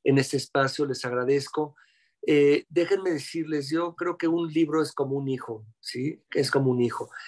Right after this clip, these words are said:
Este lo siento como un hijo realmente, está escrito con el corazón, pero no solo con el corazón, con toda el alma y con todo el conocimiento que podría tener. Mi vida ha sido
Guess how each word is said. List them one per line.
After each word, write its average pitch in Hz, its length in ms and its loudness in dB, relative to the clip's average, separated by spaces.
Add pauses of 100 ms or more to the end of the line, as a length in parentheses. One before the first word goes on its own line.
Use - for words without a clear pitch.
(160)
Este 170 440 6
lo 131 160 6
siento 139 340 4
como 127 220 2
un 147 160 2
hijo 151 340 2
realmente, 131 840 2
está 139 200 -4
escrito 143 600 0 (440)
con 175 180 4
el 156 140 2
corazón, 135 680 0
pero 143 180 -4
no 180 140 -4
solo 170 360 -4
con 143 160 -2
el 131 120 -8
corazón, 143 580 -2
con 131 320 -4
toda 170 320 8
el 156 140 4
alma 139 420 2 (480)
y 175 120 2
con 135 260 6
todo 165 220 8
el 175 100 4
conocimiento 143 840 2
que - 120 -2
podría 127 480 2
tener. 117 360 -2
Mi 123 140 -2
vida 165 340 0
ha 147 60 -6
sido 156 460 -2